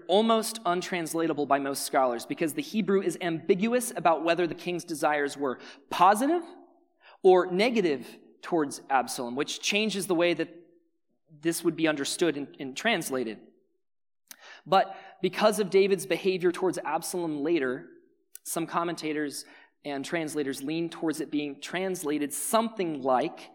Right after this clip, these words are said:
and the spirit of the king ceased to go out toward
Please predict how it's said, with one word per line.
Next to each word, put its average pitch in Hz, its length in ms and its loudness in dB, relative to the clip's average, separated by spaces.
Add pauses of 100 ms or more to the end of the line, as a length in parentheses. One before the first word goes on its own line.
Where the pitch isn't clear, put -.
(840)
and 156 120 -6
the 151 40 -6
spirit 180 380 2
of 160 180 -2
the 160 80 -4
king 156 500 -8 (420)
ceased - 640 0 (600)
to 175 100 2
go 139 400 2 (320)
out - 420 -2
toward 113 280 -8